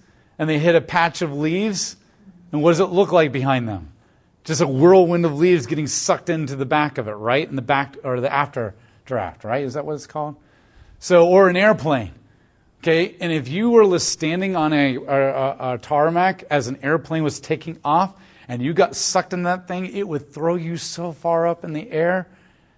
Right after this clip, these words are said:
and the landing. I mean, the, the, the amount of friction and tur-, um, turbulence that's being thrown off of that thing would just kick you across the entire airport.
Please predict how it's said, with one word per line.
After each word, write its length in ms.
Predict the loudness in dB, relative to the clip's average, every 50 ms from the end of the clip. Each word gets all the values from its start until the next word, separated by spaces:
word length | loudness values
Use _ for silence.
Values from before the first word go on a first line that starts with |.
| _ _ _ _ -8
and 100 | -6 -4
the 40 | -2
landing. 360 | -2 -2 -2 -2 -2 -2 -2
I 20 | -2
mean, 480 | -2 -2 -2 -2 -4 -4 -6 -6 -4
the, 160 | -2 0 0
the, 240 | 0 -2 -4 -4 -4 -4
the 60 | -4
amount 360 | -4 -2 -2 -2 -2 0 -2
of 340 | -2 -2 -4 -8 -12 -16 -16
friction 560 | -10 -6 -6 -6 -6 -6 -8 -6 -6 -4 -2
and 340 | -2 -4 -4 -4 -8 -10 -10
tur-, 220 | -12 -12 -10 -6
um, 360 | -4 -4 -2 -2 -4 -6 -10 -12 -16 _ _
turbulence 480 | -2 0 0 2 2 0 0 -2 -4 -6
that's 140 | -8 -12 -10
being 240 | -6 -6 -6 -6 -6
thrown 340 | -6 -2 0 2 2 2
off 180 | 2 2 0 0
of 60 | 0
that 180 | -2 -2 -2 -2
thing 300 | -6 -6 -6 -6 -8 -12 -16 -20 -20 _ -8
would 120 | -8 -6
just 240 | -6 -6 -8 -8 -10 -16 -20 -20 _ _
kick 240 | -4 -4 -4 -4 -6
you 100 | -8 -8
across 840 | -8 -8 -10 -16 -18 -8 -2 0 0 0 0 -2 -6 -10 -10 -10 -12 _ _ _ _ _ _
the 100 | -6 -4
entire 360 | -4 -4 -4 -2 -2 -2 -2 -4
airport. 680 | -4 -4 -4 -6 -6 -8 -16 -20 -20 -20 _ _ -20